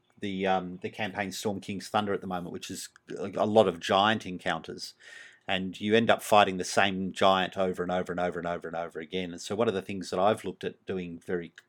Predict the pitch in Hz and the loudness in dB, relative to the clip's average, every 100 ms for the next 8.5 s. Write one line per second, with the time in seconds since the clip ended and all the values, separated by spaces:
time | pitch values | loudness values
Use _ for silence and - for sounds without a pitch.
0 | _ - 95 87 90 95 - 92 90 - | _ -6 -4 -2 -4 -4 -6 -10 -10 -12
1 | - 101 92 90 - 104 107 - - 87 | 0 0 0 -4 0 2 2 0 2 4
2 | 82 - - - 98 90 - 85 78 92 | 4 0 -12 -10 -8 -8 -4 -2 -2 -6
3 | - - - - - - - _ _ - | -8 -10 -10 -20 -20 -20 -20 _ _ -10
4 | 98 - 104 98 104 98 98 92 - 113 | -8 2 4 4 6 4 4 2 8 10
5 | 107 107 101 90 110 95 101 - 104 98 | 10 8 4 4 4 0 -8 -6 0 0
6 | 95 101 98 - 107 104 98 98 92 - | 0 -2 -2 6 8 8 6 4 2 4
7 | 131 113 92 85 85 87 - 101 95 95 | 10 10 8 2 -6 -6 0 4 4 4
8 | 92 95 92 90 | 4 4 4 0